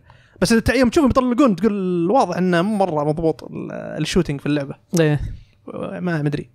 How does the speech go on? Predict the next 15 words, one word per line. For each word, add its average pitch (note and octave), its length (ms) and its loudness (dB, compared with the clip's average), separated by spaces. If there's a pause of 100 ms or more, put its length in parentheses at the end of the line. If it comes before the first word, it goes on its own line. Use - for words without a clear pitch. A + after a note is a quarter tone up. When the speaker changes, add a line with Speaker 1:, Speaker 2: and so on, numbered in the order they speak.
(120)
Speaker 2:
صح. - 320 -2
Speaker 1:
ما E3+ 120 -12
ادري. D3 280 -10
Speaker 2:
إيه، D4 80 6
انا D#4 100 6
ما، D#4 200 6
ما C4+ 120 4
تحمست C#3 600 -2
للحين D3 400 2
الصدق. - 360 -2 (340)
يعني D3+ 340 2
من D3 180 4
اللي C#3+ 360 4
شفته. - 440 -2 (840)
هم، A3 220 4